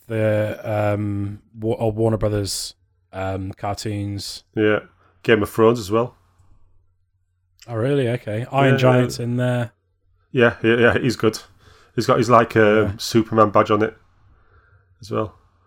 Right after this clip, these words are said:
Speaker 1: Oh, nice.
Speaker 2: Uh, so it's quite. So there's a lot of, like, characters that, you know, you, you are familiar with and not special moves. And I still like, like it, you know, because they will let you try all characters. It, it's just potluck what day when you log on and see what's,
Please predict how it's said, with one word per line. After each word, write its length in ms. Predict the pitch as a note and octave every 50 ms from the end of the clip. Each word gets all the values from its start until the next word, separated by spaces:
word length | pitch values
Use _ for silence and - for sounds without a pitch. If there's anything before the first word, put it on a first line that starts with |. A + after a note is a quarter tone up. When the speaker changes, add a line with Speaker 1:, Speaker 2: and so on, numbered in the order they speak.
| _ -
Speaker 1:
Oh, 120 | A2 F#2+
nice. 440 | F#2+ G#2 G2+ F#2 F2 - - - _ _ _ _
Speaker 2:
Uh, 300 | - G3+ B2+ A2 G#2+ G2+
so 140 | F#2+ - -
it's 100 | - -
quite. 240 | - - D3 - - - D3 D#3+ F#3 F#3 D3+ - - - C#3 C#3+ -
So 140 | - - F#3
there's 120 | F3 E3+
a 40 | F3
lot 140 | F3+ G3+ -
of, 280 | E3 D3 - - - -
like, 260 | - C3+ C3 C3 -
characters 460 | - - C3+ C3+ C3 C3 - C3 A2
that, 200 | - A#2 A2 A2
you 60 | -
know, 100 | A2 G#2+
you, 220 | G2+ G2 G2 G#2 - -
you 120 | B2+ A2
are 120 | G#2 G#2+ G2+
familiar 440 | - - A2+ G#2+ A2+ A2+ A2+ B2 B2+
with 240 | B2 C3+ C3+ B2+
and 140 | A#2+ G#2 G2
not 140 | G2+ G#2+ A2
special 320 | - - A2+ G#2+ - A#2
moves. 340 | G#2 G#2 A2 A2 A2 A2 - - - - - - - - - - - - -
And 200 | C#3+ B2+ C3+ - - - _ _ -
I 40 | -
still 220 | - - D#3 C#3+
like, 300 | C3 B2 A#2+ A#2+ - -
like 320 | C3+ A2 G#2+ G#2 - - A2+
it, 220 | A2 A2+ - - _ _ _ - - - -
you 80 | A#2
know, 140 | G#2 G#2 G#2
because 300 | G2 - - A#2+ G#2+ - -
they 200 | - A#2 G#2+ G#2+
will 220 | G#2 G#2+ G#2+ G#2+
let 180 | G2+ G#2 G#2 -
you 100 | - G#2
try 260 | - - - G#2 G2+
all 160 | G2+ G2 F#2+
characters. 720 | F#2 - - A2 G#2 G2+ - - - G2 F#2+ F#2 - - - - - - - - - - _ _ _ _ _ _ _ _ _ -
It, 120 | - - _ _ _
it's 240 | - B1+ - C#2 -
just 220 | - - - -
potluck 460 | - - - - - A2+ G#2+ - - -
what 200 | G#2 G#2 - - _ _ _ - G#2+
day 240 | - A2 A2 G#2 G2+
when 160 | F#2 F#2+ F#2+
you 100 | G2 F#2+
log 260 | F#2 F#2+ G2 G2 G#2
on 180 | G#2 G2 F#2+ F2+
and 140 | F2+ F2 E2+
see 200 | - - G#2+ G2+
what's, 440 | F#2+ F#2+ F#2 - - - - -